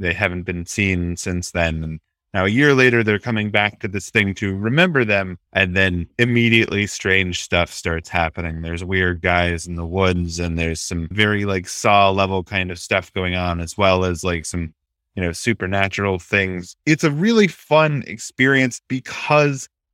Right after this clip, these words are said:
depending on the choices you make and the things you do in the game, some of your characters aren't gonna make it out. You know, if you choose the wrong thing and you put yourself in, in, you put your character in danger, your character will die. I don't know how far I am in. I think I'm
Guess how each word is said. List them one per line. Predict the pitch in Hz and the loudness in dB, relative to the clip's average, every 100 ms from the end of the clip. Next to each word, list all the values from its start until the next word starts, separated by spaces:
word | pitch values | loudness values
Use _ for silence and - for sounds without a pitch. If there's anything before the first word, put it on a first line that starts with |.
| - | -2
depending | 120 - 143 139 | -2 0 0 2
on | 127 120 | 2 2
the | 117 | 0
choices | - 120 120 120 - | 0 0 0 -2 -2
you | 113 | 0
make | 110 113 | 0 0
and | 104 | -4
the | 98 | -2
things | 117 113 104 | 0 0 -2
you | 104 | 0
do | 110 107 | 2 2
in | 101 | 0
the | |
game, | 95 107 113 107 | 2 2 2 -4
some | - - - 110 | -10 -6 -2 0
of | 101 | 0
your | 101 | -2
characters | - 104 95 92 90 | 2 2 2 -2 -4
aren't | 92 | -6
gonna | 90 87 | -4 -4
make | 87 85 85 | -2 -2 0
it | |
out. | 80 78 - _ - | 0 -2 -4 _ -6
You | |
know, | 95 | 0
if | 92 101 95 | 2 0 -2
you | 107 | -4
choose | - 131 117 | -2 0 0
the | 117 | 2
wrong | 113 117 113 | 4 4 2
thing | - 120 117 107 | 0 0 2 0
and | 98 | -2
you | 95 | -2
put | 113 | -4
yourself | 104 101 104 95 | -2 0 0 0
in, | 104 92 92 | -2 -4 -4
in, | 98 95 87 _ _ _ | -6 -6 -10 _ _ _
you | - | -8
put | - 113 | -6 -4
your | |
character | - 110 101 | 2 2 2
in | 104 | -2
danger, | 95 101 104 | 2 2 2
your | 101 113 | 0 0
character | 120 135 - | 2 0 0
will | 117 135 | 0 0
die. | 117 110 98 80 - _ _ _ _ - | 2 4 4 0 -6 _ _ _ _ -2
I | |
don't | 131 | 0
know | 123 | 2
how | 110 117 107 | 0 0 0
far | - 104 | 2 2
I | 101 | 2
am | 98 95 92 | 2 0 0
in. | 92 90 90 | -2 -2 -2
I | - | -2
think | 92 123 113 | -4 -4 -2
I'm | 98 90 85 | -2 -2 -8